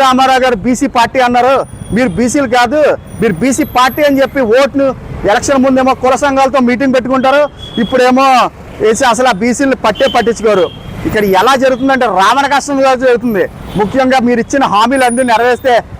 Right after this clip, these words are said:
నెక్స్ట్ టైమ్ మరి ముఖ్యంగా వస్తారు. అదే విధంగా ఇదే విధంగా జరిగితే కనుక ప్రతిసారి దాడి జరిగితే మాత్రం మీరు ఈ రెండు వేల ఇరవై తొమ్మిది జనాలే బుద్ధి చెప్తారు. బీసీలు త్వరలో అందరూ కలిపి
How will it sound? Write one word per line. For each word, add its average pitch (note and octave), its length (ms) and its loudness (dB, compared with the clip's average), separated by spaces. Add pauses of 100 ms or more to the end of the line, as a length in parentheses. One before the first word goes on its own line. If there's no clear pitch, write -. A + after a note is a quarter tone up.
(140)
నెక్స్ట్ - 260 -4
టైమ్ B3+ 220 0 (300)
మరి G#3 180 2
ముఖ్యంగా B3+ 300 -2
వస్తారు. A#3 220 -2 (280)
అదే A#3+ 160 2 (100)
విధంగా C4+ 320 0
ఇదే B3+ 140 2 (100)
విధంగా C#4 340 2
జరిగితే C4+ 340 0
కనుక C4 200 0 (500)
ప్రతిసారి B3+ 600 0
దాడి B3 240 2
జరిగితే B3+ 260 2 (100)
మాత్రం A#3 260 2 (420)
మీరు C4 240 4 (400)
ఈ - 20 2 (120)
రెండు A#3 220 2
వేల C4+ 180 2
ఇరవై B3+ 220 2
తొమ్మిది B3 280 2 (420)
జనాలే A3+ 400 2
బుద్ధి A#3+ 260 0
చెప్తారు. B3 360 2 (380)
బీసీలు B3+ 420 2 (120)
త్వరలో A#3 320 2 (160)
అందరూ B3 300 2
కలిపి B3 220 0